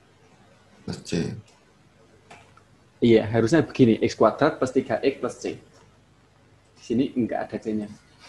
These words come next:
Speaker 2: Karena Desmos itu, ya, nggak punya, apa namanya, ya, nggak bisa sepenuhnya benar. Jadi, di sini itu plus C.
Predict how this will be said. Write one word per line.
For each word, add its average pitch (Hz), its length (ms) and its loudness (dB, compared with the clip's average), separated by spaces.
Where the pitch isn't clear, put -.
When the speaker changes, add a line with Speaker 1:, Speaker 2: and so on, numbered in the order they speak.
Speaker 2:
Karena 120 160 4
Desmos 117 480 2
itu, 143 400 2
ya, 110 400 -2
nggak 107 320 -4
punya, 107 480 -4
apa 117 160 -6
namanya, 123 320 -6
ya, 117 240 0
nggak 107 160 2
bisa - 160 -2
sepenuhnya 113 480 -2
benar. 104 240 -2
Jadi, 139 240 2
di 135 80 0
sini 139 160 4
itu - 160 -6
plus 123 160 0
C. 104 240 0